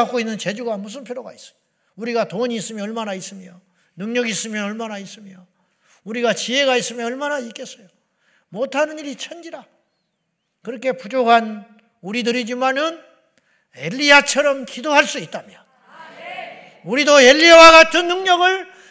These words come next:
행할 수 있을 것이다. 이렇게 위로하고 소망을 주고 있다는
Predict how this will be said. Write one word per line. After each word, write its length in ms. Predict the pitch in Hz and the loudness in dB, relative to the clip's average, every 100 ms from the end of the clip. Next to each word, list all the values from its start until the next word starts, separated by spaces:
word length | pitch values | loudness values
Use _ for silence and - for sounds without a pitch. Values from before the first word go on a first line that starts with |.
| _ | _
행할 220 | 311 330 | 4 4
수 140 | 302 277 | 4 0
있을 180 | 208 240 | -4 0
것이다. 480 | 190 - - - - - - - - - - - - | -2 -2 -8 -14 -20 -20 -18 -18 -16 -14 -16 -16 -18
이렇게 440 | 247 277 - 269 254 | -12 -10 -2 0 2
위로하고 560 | 262 320 254 277 294 | 2 6 6 6 4
소망을 440 | 285 294 339 320 262 | 0 -2 -2 -2 -4
주고 200 | 254 220 | -10 -14
있다는 260 | 185 190 | -16 -20